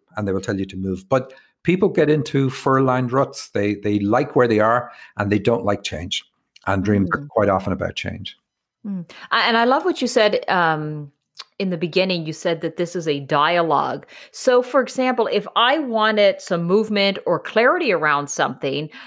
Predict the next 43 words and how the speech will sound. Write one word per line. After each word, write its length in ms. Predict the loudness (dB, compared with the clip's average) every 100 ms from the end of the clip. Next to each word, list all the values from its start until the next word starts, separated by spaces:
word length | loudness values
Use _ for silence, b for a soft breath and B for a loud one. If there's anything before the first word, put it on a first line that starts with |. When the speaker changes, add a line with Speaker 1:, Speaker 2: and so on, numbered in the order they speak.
| B
Speaker 2:
can 300 | -2 0 2
I, 500 | 4 4 4 4 2 0
before 340 | -6 -2 2
I 60 | 2
go 160 | 2 0
to 100 | 0
bed, 380 | 2 2 2 0 -2
ask 240 | -2 -2
the 80 | -8
question, 440 | -4 -4 -2 -4
say, 140 | -2 0
"I 80 | 0
would 80 | 0
like 140 | -2
to 60 | -2
dream 280 | -2 0 0
about 260 | 0 0
my 120 | 0
answer 340 | -2 -2 -2 -6
tonight," 360 | -6 -8 -4
or 100 | -2
how, 140 | 0 -2
how 200 | 0 0
would 140 | 0 0
we 100 | 0
do 60 | 2
Speaker 1:
Yes, 80 | 2
Speaker 2:
that? 220 | -2 -4 _
Speaker 1:
you 160 | 2 2
can 120 | 2
do 120 | 4
that. 280 | 4 2 -2 B B
So, 140 | -10 -2
uh, 400 | 2 4 4 2
it's 160 | 0 0
good 180 | 2 0
to 80 | 2
get 140 | 2
in, 120 | 2 0
into 340 | -4 -4 -2
a 60 | -2
meditative 560 | 0 -2 0 0 0 -2
state 320 | -2 -2